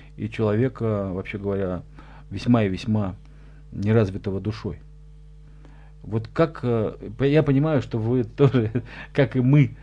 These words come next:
да, простой смертный, грешный человек, но тем не менее, вас не смущает вот это отторжение, заведомое отторжение, особенно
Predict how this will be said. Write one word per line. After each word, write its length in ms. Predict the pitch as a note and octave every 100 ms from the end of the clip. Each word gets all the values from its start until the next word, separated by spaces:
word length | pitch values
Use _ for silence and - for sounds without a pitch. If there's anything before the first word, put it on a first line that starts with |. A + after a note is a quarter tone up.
| - -
да, 220 | - A2+
простой 400 | G#2+ - G#2+ B2
смертный, 440 | A2 A#2+ C3 A2 G2+
грешный 320 | G#2+ A2 A2
человек, 240 | G#2+ C3
но 260 | A2+ A2+ G#2+
тем 180 | F#2 A#2+
не 80 | B2+
менее, 320 | B2+ F2+ - - - - -
вас 360 | - G2 B2 B2+
не 80 | D3
смущает 720 | A#2 C#3+ - G#3+ G#3+ B2 - - - - - - - -
вот 240 | G#2 A#2+ -
это 240 | - B2+ B2+
отторжение, 840 | A#2 - C#3 C3 C#3 B2+ F#2+ E2+ - - - - -
заведомое 580 | G2 A#2+ C#3 G#2 G2 F#2+
отторжение, 720 | - G#2+ A2 A2+ G2+ F#2 F2 - - -
особенно 380 | - C3 A#2+ G#2+